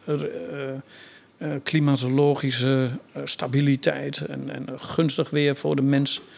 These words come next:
voor onze soort. En nu verandert dat. Nu wordt het wat minder gunstig. En, en, eh, dus misschien leven we in een ander the-, geologisch tijdvak. En dat zou dan door de mensen, eh, gedomineerd worden. Vandaar dus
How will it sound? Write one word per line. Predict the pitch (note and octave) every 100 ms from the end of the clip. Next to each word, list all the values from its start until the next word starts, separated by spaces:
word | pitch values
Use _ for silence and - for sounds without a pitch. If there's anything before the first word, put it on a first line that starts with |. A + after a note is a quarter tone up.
| - -
voor | -
onze | D#3+ B2+ B2+
soort. | - C#3 C#3 - - - -
En | C#3+ C#3
nu | D3 C#3+
verandert | - D3+ C#3 C3+ A#2
dat. | A#2 A#2+ C#3
Nu | C3+
wordt | B2+ B2+
het | B2
wat | C#3+
minder | C#3+ C#3 B2+
gunstig. | - C#3 - C3+ - - - - - - - -
En, | - C#3+ C#3+
en, | D3+ C3+ C3
eh, | C3 C3 C3 C3+ - -
dus | C#3 D#3+
misschien | D#3 - D3+
leven | D3 C#3 C3
we | C#3+
in |
een | C#3
ander | C#3+ C#3+ C3
the-, | D3+ D#3
geologisch | D3 - C#3+ C#3 C#3 - -
tijdvak. | D3+ C#3 - C#3 -
En | - C3
dat | B2+
zou | - C#3+
dan | C3+ C3
door | C3+ C3
de |
mensen, | C3 D3+ F3 - D#3 - - - - - - _
eh, | D3+ C#3
gedomineerd | C#3+ C3 C#3+ C#3 C#3 C3
worden. | C3+ B2
Vandaar | A2+ D3 C3+ C#3 C3+
dus | C3+